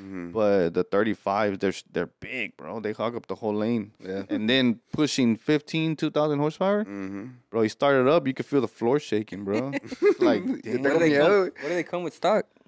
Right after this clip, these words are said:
Speaker 2: Stock horsepower? I mean, you got different trim levels, bro.
Speaker 3: Mm.
Speaker 2: I don't know exactly the, the horsepowers that they, that they come
Speaker 3: Trim,
Speaker 2: with,
Speaker 3: yeah.
Speaker 2: but,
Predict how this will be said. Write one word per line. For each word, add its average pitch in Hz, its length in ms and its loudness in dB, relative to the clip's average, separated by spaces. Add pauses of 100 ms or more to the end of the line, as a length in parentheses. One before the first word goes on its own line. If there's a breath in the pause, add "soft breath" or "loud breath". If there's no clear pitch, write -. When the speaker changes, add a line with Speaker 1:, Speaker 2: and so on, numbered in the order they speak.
(280)
Speaker 2:
Stock 131 500 -2
horsepower? 196 580 0 (260)
I 104 80 -8
mean, 101 140 -2
you 107 80 0
got 107 160 2
different 90 320 -6
trim 113 260 -4
levels, 101 380 -4
bro. 104 340 -10
Speaker 3:
Mm. 110 240 -6
Speaker 2:
I 120 60 -2
don't 120 180 -2
know 113 120 0
exactly 110 460 0
the, 95 240 0
the 85 200 -4
horsepowers 107 460 -2
that 87 160 -6
they, 85 280 -8 (200)
that 82 140 -14
they 87 200 -8 (180)
come 123 200 -6
Speaker 3:
Trim, 131 80 -6
Speaker 2:
with, 127 120 -2
Speaker 3:
yeah. 98 140 -8 (400 soft breath)
Speaker 2:
but, 101 400 2